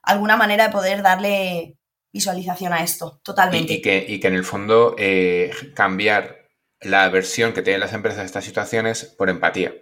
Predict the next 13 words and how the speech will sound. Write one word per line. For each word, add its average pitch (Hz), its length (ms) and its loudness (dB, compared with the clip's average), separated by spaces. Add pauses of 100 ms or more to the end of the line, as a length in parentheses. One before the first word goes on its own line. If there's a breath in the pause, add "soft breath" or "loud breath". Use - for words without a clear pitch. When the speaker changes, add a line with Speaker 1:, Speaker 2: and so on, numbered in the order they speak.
(720)
Speaker 1:
Sí. - 420 -6 (360)
Speaker 2:
De - 140 -4
alguna 95 280 0
forma, 107 280 -4
porque 92 300 -4
cuando 98 220 -4
empatizas 95 380 -2
con 107 140 -4
la 104 80 0
persona, 101 320 -4
con 95 100 -2
estas 95 200 -4
situaciones, 98 500 -4